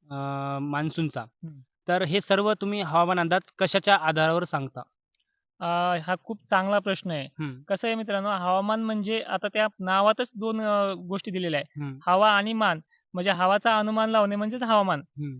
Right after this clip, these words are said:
Speaker 2: तर हा हवामान जो असतो, तुम्ही कुठलंही एखादं सॉफ्टवेअर बघा, ज्याचं वाऱ्याची दिशा व्यवस्थित दाखवत असेल,
Speaker 1: हम्म.
Speaker 2: हम्म,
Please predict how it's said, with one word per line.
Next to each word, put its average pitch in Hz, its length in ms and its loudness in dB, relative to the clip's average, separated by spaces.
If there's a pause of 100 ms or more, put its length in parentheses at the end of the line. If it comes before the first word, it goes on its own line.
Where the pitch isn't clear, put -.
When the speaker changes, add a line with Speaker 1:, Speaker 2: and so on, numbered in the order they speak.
(140)
Speaker 2:
तर 220 140 4
हा 202 280 4
हवामान 214 380 2
जो 220 80 -2
असतो, 196 300 -2 (360)
तुम्ही 220 220 -6
कुठलंही 233 560 0
एखादं 233 340 0
सॉफ्टवेअर 208 440 -2
बघा, 180 200 2 (180)
ज्याचं 190 300 -4
वाऱ्याची 202 560 2
दिशा 214 260 -4
व्यवस्थित 214 320 -6
दाखवत 202 340 2
असेल, 165 280 0 (340)
Speaker 1:
हम्म. 147 140 -4
Speaker 2:
हम्म, 233 120 -2